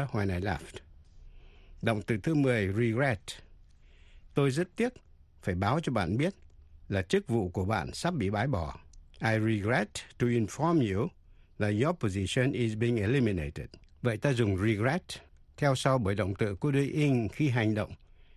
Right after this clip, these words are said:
hướng về quá khứ. Thí dụ, "I regret leaving school at fifteen. It was a big mistake." "Tôi ân hận phải bỏ học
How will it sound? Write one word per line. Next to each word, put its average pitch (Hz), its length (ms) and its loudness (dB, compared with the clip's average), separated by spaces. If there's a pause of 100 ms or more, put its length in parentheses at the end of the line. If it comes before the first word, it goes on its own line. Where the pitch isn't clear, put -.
(160)
hướng 175 260 2
về 113 100 0
quá 117 220 -2
khứ. 143 320 -4 (300)
Thí 165 120 2
dụ, 131 200 0 (1200)
"I 104 180 2
regret 107 460 0 (120)
leaving 127 460 2
school 107 520 0 (160)
at 107 140 -2
fifteen. 101 640 -4 (680)
It 104 140 0
was 110 300 2
a - 20 2
big 104 220 0
mistake." - 640 -6 (1080)
"Tôi 143 140 0
ân 151 220 4
hận 110 240 0
phải 87 140 -2
bỏ 85 200 -2
học 92 200 -2